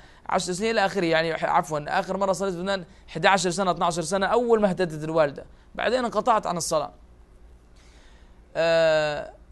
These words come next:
فأصلًا ماني عارف أصلي، بس يوقف، يو-، يوقف، أوقف جنبه، يركع، أركع، يسجد، أسجد. بعدين صار ي-، آه، صلاة الجمعة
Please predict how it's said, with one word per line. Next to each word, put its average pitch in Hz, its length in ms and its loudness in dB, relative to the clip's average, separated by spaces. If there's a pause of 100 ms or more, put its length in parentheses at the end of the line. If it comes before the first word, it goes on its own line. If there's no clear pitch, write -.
فأصلًا 226 680 2
ماني 269 160 0
عارف 240 280 2
أصلي، 160 380 -2 (220)
بس 254 380 -2
يوقف، 226 380 -4
يو-، 247 320 -4
يوقف، 254 420 0
أوقف 180 240 -2
جنبه، 143 360 -10 (460)
يركع، 233 580 4 (220)
أركع، 156 420 -2
يسجد، 214 640 -6
أسجد. 147 400 -4 (1800)
بعدين 247 520 4
صار 269 220 0
ي-، 269 200 -2
آه، 220 520 0
صلاة 254 340 2
الجمعة 214 500 2